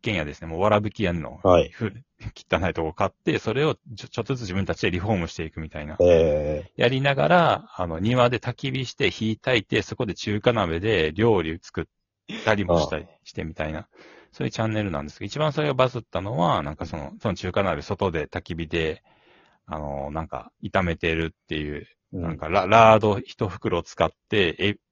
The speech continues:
Speaker 1: エビの殻を炒めてエビチャーハン作るみたいな、そういう豪快なバカ飯みたいな。
Speaker 2: ええ。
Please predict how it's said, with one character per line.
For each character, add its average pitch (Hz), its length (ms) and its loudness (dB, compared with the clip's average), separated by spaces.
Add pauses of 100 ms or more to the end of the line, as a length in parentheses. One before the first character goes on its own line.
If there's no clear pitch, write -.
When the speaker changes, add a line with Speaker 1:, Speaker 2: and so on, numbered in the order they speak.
(160)
Speaker 1:
エ 101 100 -2
ビ 104 140 0
の 101 120 0
殻 90 400 2
を 85 200 0
炒 101 260 0
め 82 140 -4
て 78 220 -4
エ 90 40 -2
ビ 95 120 -4
チ - 120 -2
ャ 92 80 6
ー - 20 0
ハ 80 100 -2
ン 78 40 -8
作 - 140 -12
る 80 60 -10
み 80 60 -10
た 95 140 -6
い 82 40 -8
な、 80 120 -10
そ - 120 -12
う - 20 -10
い - 20 -12
う - 20 -12
豪 101 220 4
快 104 180 2
な 76 100 0
バ 80 140 -2
カ 95 120 -2
飯 82 220 -4
み 80 80 -12
た 87 120 -14
い 87 40 -10
な。 87 200 -14
Speaker 2:
え 85 340 2
え。 - 0 -